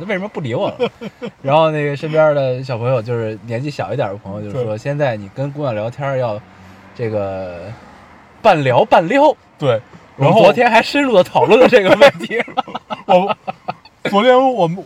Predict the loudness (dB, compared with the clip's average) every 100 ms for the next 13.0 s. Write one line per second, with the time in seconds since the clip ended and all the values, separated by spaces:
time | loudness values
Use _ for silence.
0 | -10 -6 -4 -2 0 2 2 2 -2 -4
1 | -2 -2 -2 0 4 4 2 -2 -2 -2
2 | -2 -4 0 2 2 0 -2 -2 -2 0
3 | 0 -2 -8 0 2 2 0 -6 -2 2
4 | 2 0 -8 -14 -6 0 2 2 2 2
5 | 0 2 0 0 2 2 2 -4 -2 -2
6 | 0 0 2 2 4 4 4 4 4 4
7 | 2 2 2 0 -2 2 4 4 2 4
8 | 2 2 2 4 6 6 4 4 2 -2
9 | -2 4 4 4 2 -2 -4 -2 0 0
10 | -2 -6 -6 -6 -6 -4 0 2 0 -2
11 | -4 -4 -4 -6 -6 -6 -4 -6 -6 -6
12 | -4 -4 -6 -10 -8 -10 -10 -2 -2 -2